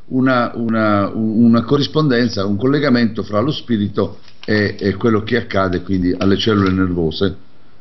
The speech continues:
Sembra che sia esattamente così, ma finché si dà una spiegazione scientifica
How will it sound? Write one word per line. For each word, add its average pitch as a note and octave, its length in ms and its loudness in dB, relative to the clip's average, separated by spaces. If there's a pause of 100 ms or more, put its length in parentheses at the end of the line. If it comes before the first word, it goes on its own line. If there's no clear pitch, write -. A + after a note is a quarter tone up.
(420)
Sembra D#3 460 0
che A#2 160 -2
sia D#3 320 0
esattamente A#2 600 -4
così, - 420 -6 (640)
ma A#2+ 360 -2 (240)
finché A#2 440 0
si - 240 -4
dà C#3 200 2
una A2 200 -2
spiegazione A#2+ 680 -4
scientifica G2 760 -4